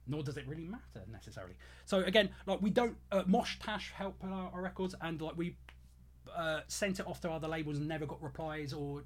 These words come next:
just no interest or whatever. So there's a very limited, uh, level of interest in releasing us, so why not do it ourselves? Why not just do what we could do? And so, yeah, again, sorry, I'll expand upon that for the rest of the label.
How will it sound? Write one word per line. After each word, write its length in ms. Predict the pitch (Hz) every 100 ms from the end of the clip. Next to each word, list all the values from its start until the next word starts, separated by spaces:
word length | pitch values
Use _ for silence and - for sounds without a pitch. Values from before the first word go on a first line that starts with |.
| 147
just 160 | - 156
no 180 | 147
interest 460 | 151 147 151 147 -
or 40 |
whatever. 240 | 143 143 147 - - -
So 240 | 202 180 180 - - - -
there's 180 | 220 214
a 60 |
very 300 | 196 226 226
limited, 480 | 214 202 190 180 170 - - - - - -
uh, 220 | 156 151 - - - - - - -
level 260 | 165 160
of 100 | 156 143
interest 540 | 165 165 - 135 - - - -
in 300 | 156 139 135
releasing 480 | 135 135 147 139 -
us, 280 | 107 131 - -
so 300 | - 131 120 110
why 140 | 131
not 160 | 135 135
do 100 | 135
it 60 |
ourselves? 400 | 120 113 110 98 -
Why 120 | 131
not 120 | 131 135 - - - -
just 180 | - - - - -
do 140 | 135
what 160 | 123 127 131
we 180 | 139 143 131
could 220 | - 135 -
do? 120 | 214 - - - - - - - - - - - - - - -
And 160 | 151
so, 100 | 185
yeah, 220 | 135 156 -
again, 280 | 165 143 123
sorry, 200 | 143 123
I'll 100 | 123
expand 300 | 120 - 135
upon 280 | - 120 120
that 160 | 120 113
for 80 | -
the 60 |
rest 200 | 127 131
of 60 | 98
the 60 |
label. 280 | 104 117 185